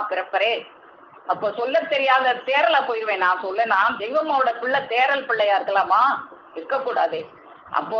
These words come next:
நாம நமக்கு வந்து தெய்வம் அவர்களுடைய அந்த திருவாக்கியத்தை சாட்சி வச்சு, இப்ப நான் சொன்ன எந்த ஒரு வார்த்தையும் எந்த ஒரு கருத்தும் என்னுடைய சொந்த கருத்தே அல்ல. அது எல்லாமே நம்முடைய தெய்வம் அவர்கள் அந்த வாக்கிய திருவாக்கியத்தை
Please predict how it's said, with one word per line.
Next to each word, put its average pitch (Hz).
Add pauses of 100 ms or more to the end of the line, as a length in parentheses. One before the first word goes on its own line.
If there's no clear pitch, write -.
நாம 196
நமக்கு 185
வந்து 190
தெய்வம் 247
அவர்களுடைய 220
அந்த 185
திருவாக்கியத்தை 285
சாட்சி 262
வச்சு, 240
இப்ப 247
நான் 240
சொன்ன 311 (100)
எந்த 285
ஒரு 247
வார்த்தையும் 233
எந்த 240
ஒரு 247
கருத்தும் 233
என்னுடைய 214
சொந்த 208
கருத்தே 185 (180)
அல்ல. 170 (580)
அது 160
எல்லாமே 240
நம்முடைய 180
தெய்வம் 262
அவர்கள் 214 (500)
அந்த 180
வாக்கிய 254
திருவாக்கியத்தை 277